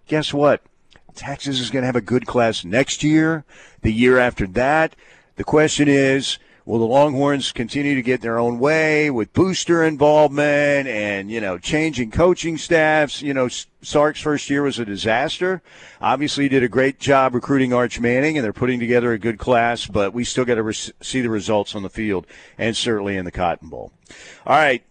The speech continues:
Uh, Tim Lasher, Lasher Home Comfort Systems, our first hour sponsor. You need the A C tune-up done? Give him a call,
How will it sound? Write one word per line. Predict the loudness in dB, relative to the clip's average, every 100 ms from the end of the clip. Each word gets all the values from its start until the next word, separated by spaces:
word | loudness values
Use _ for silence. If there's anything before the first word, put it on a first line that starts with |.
| _
Uh, | 0 2 0
Tim | 0 0 4
Lasher, | 4 4 2 -2
Lasher | 2 2 4 4 2
Home | 2
Comfort | 2 0 0
Systems, | -2 0 0 0 2
our | 2
first | 2 0 2
hour | 2 2
sponsor. | 0 0 0 0 -4
You | -4
need | -4 -2
the | 0
A | 0
C | -2 -6
tune-up | -4 2 2 4
done? | 4 4 2
Give | -2 -2
him | -2
a |
call, | 2 6 6 4